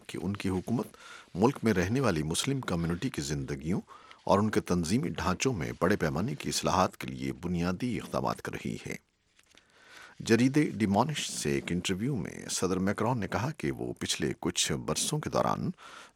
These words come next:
جہادی حملوں کے باعث قومی سطح پر اٹھنے والے تنازع کو اپنے انجام تک پہنچانا چاہتے ہیں۔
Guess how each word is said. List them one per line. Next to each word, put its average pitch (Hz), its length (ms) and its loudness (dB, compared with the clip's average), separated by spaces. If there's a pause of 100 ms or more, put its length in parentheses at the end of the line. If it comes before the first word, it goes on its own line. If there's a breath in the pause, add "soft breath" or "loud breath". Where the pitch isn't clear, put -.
جہادی 117 420 4
حملوں 104 280 0
کے - 120 -6
باعث 78 360 2
قومی 110 300 0
سطح - 360 -2
پر - 120 -4
اٹھنے - 260 -6
والے 73 220 0
تنازع 69 480 -2
کو - 160 -4 (480 loud breath)
اپنے 95 300 4
انجام 85 400 0
تک - 240 -8
پہنچانا 80 440 -4
چاہتے - 340 -4
ہیں۔ - 220 -8